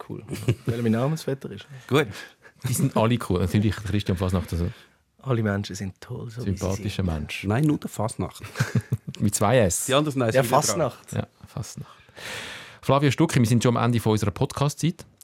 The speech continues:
Speaker 1: Wie
Speaker 2: Ist
Speaker 1: lange
Speaker 2: jetzt
Speaker 1: machen
Speaker 2: doch
Speaker 1: die
Speaker 2: noch,
Speaker 1: Rahmen? Wie lange machen die
Speaker 2: doch
Speaker 1: Rahmen?
Speaker 2: noch schnell gegangen für dich,
Speaker 3: Wir
Speaker 2: der
Speaker 3: machen
Speaker 2: nicht so eine
Speaker 3: zwanzig, zwanzig Sekunden,
Speaker 2: lange
Speaker 3: dann kannst du auch
Speaker 2: Aufmerksamkeitsspanne hat.
Speaker 1: Ja, wie lange machen die Rahmen?
Speaker 2: Um die fünfzig Minuten.
Speaker 1: Okay.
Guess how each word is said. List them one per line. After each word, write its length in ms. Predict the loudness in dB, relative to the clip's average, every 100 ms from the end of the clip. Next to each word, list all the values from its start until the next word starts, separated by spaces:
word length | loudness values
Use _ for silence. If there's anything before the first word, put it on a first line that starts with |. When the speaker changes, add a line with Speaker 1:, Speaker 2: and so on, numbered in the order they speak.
| 0
Speaker 1:
Wie 60 |
Speaker 2:
Ist 80 | 2
Speaker 1:
lange 100 | 4
Speaker 2:
jetzt 20 |
Speaker 1:
machen 100 | 6
Speaker 2:
doch 60 | 8
Speaker 1:
die 60 | 8
Speaker 2:
noch, 60 |
Speaker 1:
Rahmen? 280 | 8 6 4
Wie 40 | 2
lange 120 | 2
machen 160 | 2 0
die 60 |
Speaker 2:
doch 60 | 2
Speaker 1:
Rahmen? 120 | 4
Speaker 2:
noch 80 | 4
schnell 240 | 4 4 4
gegangen 320 | 4 4 4
für 120 | 0
dich, 280 | 2 4 6
Speaker 3:
Wir 80 | 6
Speaker 2:
der 80 | 6
Speaker 3:
machen 160 | 4
Speaker 2:
nicht 140 | 2 2
so 80 | 2
eine 120 | 2
Speaker 3:
zwanzig, 180 | 0 0
zwanzig 260 | 0 0
Sekunden, 280 | -4 2 2
Speaker 2:
lange 120 | 4
Speaker 3:
dann 80 | 2
kannst 120 | 2 2
du 40 |
auch 60 | 0
Speaker 2:
Aufmerksamkeitsspanne 680 | 0 0 0 0 0 2
hat. 80 | 0 0 -8
Speaker 1:
Ja, 100 | 2
wie 60 | 4
lange 200 | 4 4
machen 260 | 2 4 4
die 60 |
Rahmen? 300 | 4 2 0 -4 -12 -20 _ _ _ 0
Speaker 2:
Um 160 | 2
die 80 | 2
fünfzig 280 | 0 -2 0
Minuten. 360 | 0 0 -2 -4
Speaker 1:
Okay. 300 | -8 -12